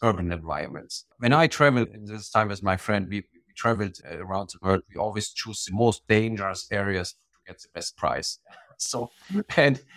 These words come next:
so my decision here was, let's create a safe,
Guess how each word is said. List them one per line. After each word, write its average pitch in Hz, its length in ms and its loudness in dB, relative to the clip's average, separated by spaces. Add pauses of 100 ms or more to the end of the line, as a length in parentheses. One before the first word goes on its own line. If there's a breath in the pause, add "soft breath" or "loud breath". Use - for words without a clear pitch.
(200 soft breath)
so - 240 -2
my 143 140 6
decision 139 480 0
here 143 160 6
was, 127 480 4
let's 180 260 4
create 156 480 2 (260)
a 123 100 -4
safe, 175 580 2